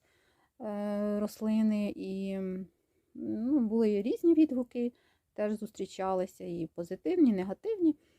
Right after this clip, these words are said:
Е, чесно кажучи, я... це друге моє замовлення, я в них два роки назад і замовляла теж. Е, мені, я там,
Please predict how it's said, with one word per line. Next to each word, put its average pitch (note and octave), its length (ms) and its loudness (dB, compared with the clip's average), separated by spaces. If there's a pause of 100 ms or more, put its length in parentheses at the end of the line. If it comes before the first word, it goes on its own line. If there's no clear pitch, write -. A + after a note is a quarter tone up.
(500)
Е, A#3 240 -4
чесно D#4 300 0
кажучи, D4 420 0
я... A#3 540 0 (300)
це G#3+ 360 -6
друге G#3 280 -4
моє B3 260 4
замовлення, D#4 640 4
я C4+ 140 4
в B3+ 40 2
них A#3 180 2
два G#3+ 200 0
роки G3 220 -2
назад F3+ 340 -4
і E3+ 100 -6
замовляла F#3 640 -4
теж. C#4+ 440 -6 (800)
Е, G#3+ 720 -2 (480)
мені, B3+ 840 0
я A#3+ 100 4
там, A3 340 0